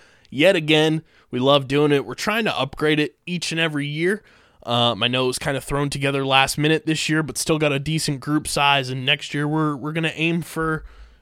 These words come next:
you know, a hundred plus people and, and make the prizes even wilder,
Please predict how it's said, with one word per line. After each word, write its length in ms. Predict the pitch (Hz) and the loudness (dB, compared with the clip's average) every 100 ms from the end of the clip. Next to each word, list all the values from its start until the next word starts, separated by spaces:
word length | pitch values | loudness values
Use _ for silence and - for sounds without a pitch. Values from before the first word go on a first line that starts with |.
| - | -6
you 100 | 202 | -2
know, 220 | 131 117 _ - | 0 -2 _ -6
a 100 | 156 | -4
hundred 420 | 170 170 165 156 | -2 -2 -4 -2
plus 240 | 175 160 | -4 -4
people 440 | - 185 160 107 110 | -4 -6 -4 -8 -8
and, 180 | 117 | -10
and 380 | - 139 135 131 | -10 -8 -8 -8
make 280 | 139 147 143 | -4 -2 -2
the 80 | 147 | -6
prizes 460 | - 151 151 147 147 | 0 0 0 -2 -6
even 240 | 151 147 | -4 -4
wilder, 580 | 143 156 165 143 135 | 0 2 2 0 -2